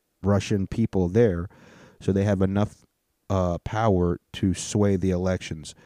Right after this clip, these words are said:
so that they were pro-Russian, for the most part. Now, uh, right around,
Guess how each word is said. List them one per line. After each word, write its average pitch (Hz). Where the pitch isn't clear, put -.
so -
that 98
they 92
were 92
pro-Russian, 85
for -
the 127
most 147
part. -
Now, 90
uh, 87
right 98
around, 92